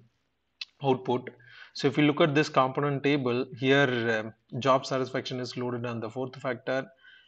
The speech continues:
family satisfaction is loaded on the third factor, life satisfaction is loaded on the second factor,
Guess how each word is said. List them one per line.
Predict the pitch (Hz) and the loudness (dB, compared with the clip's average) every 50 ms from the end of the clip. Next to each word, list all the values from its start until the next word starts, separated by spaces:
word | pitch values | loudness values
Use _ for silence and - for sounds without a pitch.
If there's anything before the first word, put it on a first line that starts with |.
| _ _ _ | _ _ _
family | _ - 139 131 131 139 139 135 | _ 2 2 2 4 2 0 -2
satisfaction | - 131 120 123 - - 123 120 - - 123 | -2 -4 -4 -4 -4 -6 -8 -6 -8 -8 -10
is | 120 117 123 | -10 -10 -8
loaded | 123 120 113 113 113 | -8 -8 -8 -8 -8
on | 113 110 110 | -8 -8 -8
the | 107 110 107 | -8 -10 -8
third | - 139 139 151 139 - | -4 -2 -2 -2 -2 -2
factor, | - 123 117 - - 127 123 123 - - _ _ _ _ _ _ - | -2 -2 -2 -4 -4 -4 -4 -4 -4 -8 _ _ _ _ _ _ -4
life | - 123 139 135 | -2 -2 -2 -2
satisfaction | - - 127 120 120 - 127 113 - - 127 120 | -2 -2 -4 -4 -4 -6 -6 -6 -6 -8 -8 -8
is | 117 117 - | -10 -8 -8
loaded | 120 113 110 110 110 | -8 -8 -8 -8 -10
on | 110 107 107 104 | -10 -10 -8 -8
the | 107 107 | -10 -8
second | - 120 117 - 139 143 135 | -8 -8 -6 -6 -6 -8 -4
factor, | - 139 117 113 - 120 120 120 120 | -4 -4 -4 -4 -4 -6 -6 -6 -6